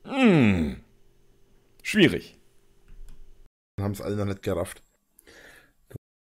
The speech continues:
Speaker 1: Bone Kings lädt ihn gerade in eine Gruppe ein. Und, äh, sorry, Leute, für die Qualität, ähm, ich kann's nicht höher stellen, ja? Es ist auf Full H D gestellt, ich weiß nicht, warum das,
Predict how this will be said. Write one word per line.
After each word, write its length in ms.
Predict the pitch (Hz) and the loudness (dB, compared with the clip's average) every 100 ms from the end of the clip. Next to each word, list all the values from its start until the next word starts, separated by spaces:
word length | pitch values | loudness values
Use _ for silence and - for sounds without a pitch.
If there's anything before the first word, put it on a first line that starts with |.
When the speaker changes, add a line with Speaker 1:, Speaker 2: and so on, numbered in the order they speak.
| _ _ - | _ _ 6
Speaker 1:
Bone 220 | 104 151 | 10 10
Kings 320 | 190 120 104 - | 10 6 4 4
lädt 160 | 101 | 0
ihn 80 | 95 | 0
gerade 160 | 90 87 | 0 0
in 60 | |
eine 80 | 98 | 0
Gruppe 260 | 98 98 76 | 0 2 2
ein. 280 | 92 92 95 - - - - - _ _ _ _ _ _ _ _ - _ _ - | 0 -6 -10 -18 -20 -20 -20 -20 _ _ _ _ _ _ _ _ -20 _ _ 2
Und, 260 | - 147 - | 6 8 8
äh, 60 | |
sorry, 240 | 131 160 160 | 8 10 12
Leute, 200 | 147 160 | 12 10
für 140 | - | 4
die 60 | 139 | 2
Qualität, 680 | - 135 127 147 139 135 - | 4 4 6 8 6 6 6
ähm, 640 | 127 127 127 127 127 - - | 10 12 12 8 6 0 -4
ich 140 | 123 | 2
kann's 240 | 147 143 | 4 4
nicht 180 | 160 147 | 4 4
höher 200 | 156 127 | 8 8
stellen, 280 | 107 110 98 | 6 2 4
ja? 80 | 107 | 4
Es 100 | 120 | 2
ist 120 | 123 | 2
auf 140 | 127 | 2
Full 560 | 120 - - - - 147 | 2 -8 -12 -6 2 6
H 80 | 131 | 6
D 160 | 123 | 6
gestellt, 360 | 139 131 131 120 | 4 4 4 4
ich 100 | - | 6
weiß 160 | 127 120 | 4 4
nicht, 120 | 110 | 0
warum 160 | 107 | 0
das, 280 | 107 101 - | 0 0 -8